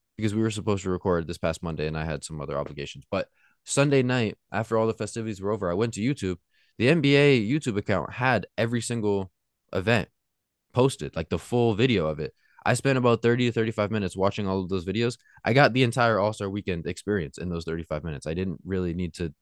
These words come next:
to tune in live. And that's really a bad look for the N B A because the whole point is that this is supposed to be an opportunity for them to, like you said, steal viewership. So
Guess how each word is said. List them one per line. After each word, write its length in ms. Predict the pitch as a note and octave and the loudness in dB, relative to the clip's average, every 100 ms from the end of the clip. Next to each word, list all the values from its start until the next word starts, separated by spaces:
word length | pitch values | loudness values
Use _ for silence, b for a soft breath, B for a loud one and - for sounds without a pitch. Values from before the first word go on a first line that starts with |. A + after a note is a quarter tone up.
| _ | _
to 80 | - | -14
tune 200 | - F#2+ | -6 -4
in 100 | E2+ | -4
live. 280 | E2 E2 C#2+ b b b b b b _ _ _ - | -4 -4 -6 b b b b b b _ _ _ -6
And 180 | A2 G#2+ | -2 0
that's 340 | A#2 B2 - | 2 0 0
really 720 | A2+ A#2+ C3+ C3+ A#2 G#2+ G#2 - _ - | 0 6 8 8 6 4 0 -6 _ -4
a 60 | G#2 | 4
bad 280 | A2+ B2 | 6 8
look 140 | C3 A#2+ | 6 4
for 100 | A#2 | 4
the 100 | B2+ | 4
N 80 | A2+ | 4
B 140 | A#2+ | 4
A 160 | A#2+ E2 | 4 2
because 220 | F2+ F#2 | -6 -2
the 120 | G2 | 0
whole 140 | G#2+ | 0
point 280 | F#2+ A#2+ G2 | 2 2 2
is 140 | E2+ - | 0 -2
that 180 | E2+ | -4
this 220 | F#2+ F2 F2 | -2 -4 -4
is 60 | |
supposed 260 | - F#2+ - | -4 -4 -4
to 60 | |
be 260 | F2 F#2 F2+ | -2 2 4
an 60 | F2 | 2
opportunity 400 | E2+ - F#2+ F2 | 0 -2 -2 -2
for 120 | E2+ | -2
them 160 | E2+ E2+ | -2 -2
to, 140 | F2 | 0
like 200 | E2+ E2+ | 0 -2
you 40 | |
said, 220 | F#2 E2 - | -2 -2 0
steal 180 | F#2+ | 0
viewership. 460 | F2+ A2 F#2+ E2+ C#2+ | 2 2 2 0 -2
So 240 | F2+ E2+ | 0 0